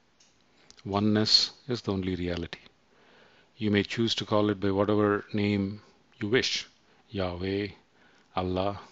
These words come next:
Ishvara, Jesus, Gautama. You can call it mother, father, child. <clears throat> Um, but to be able to see through this persistent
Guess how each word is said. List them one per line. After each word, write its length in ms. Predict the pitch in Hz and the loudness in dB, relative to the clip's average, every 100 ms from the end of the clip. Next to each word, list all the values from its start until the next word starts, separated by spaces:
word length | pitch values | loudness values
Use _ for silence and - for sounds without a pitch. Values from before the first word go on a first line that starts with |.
| _ _ _ _ _ _ _ _ _ _ 104 | _ _ _ _ _ _ _ _ _ _ -6
Ishvara, 540 | 110 - 98 101 107 - _ _ _ - - - | -2 -2 -2 -4 -8 -12 _ _ _ -20 -20 -10
Jesus, 640 | - 101 90 107 120 - - _ _ _ _ - | -4 -2 0 0 0 -2 -4 _ _ _ _ -10
Gautama. 560 | 95 98 - 101 101 104 _ _ - - - _ _ _ _ _ | -4 -2 -2 -2 -2 -6 _ _ -20 -20 -20 _ _ _ _ _
You 120 | 98 | -8
can 160 | 98 90 | -4 -2
call 300 | 104 98 98 | 0 0 0
it 160 | 92 | -2
mother, 460 | 98 92 90 98 101 92 - | -4 -4 -2 -2 -4 -10 -12
father, 480 | - 92 95 98 95 - - _ _ - - | -6 -4 -2 -4 -6 -14 -20 _ _ -16 -6
child. 380 | - 98 98 107 - - - | -4 -2 -2 -4 -10 -12 2
<clears throat> 100 | - - - - - - - - - - - _ _ _ - | 4 4 0 -16 -20 -20 -20 -20 -20 -20 -20 _ _ _ -2
Um, 460 | 98 95 92 90 - - _ _ _ _ _ _ _ _ - | 0 0 -4 -6 -14 -20 _ _ _ _ _ _ _ _ -4
but 280 | 117 - - | -4 -4 -2
to 60 | |
be 160 | 117 139 | 4 6
able 160 | 151 139 | 6 4
to 60 | |
see 320 | 117 - 139 139 | 2 2 2 0
through 280 | - 127 | 2 4
this 160 | 107 98 | 4 0
persistent 920 | - 107 101 123 - - 117 104 | 0 0 0 0 -2 0 0 0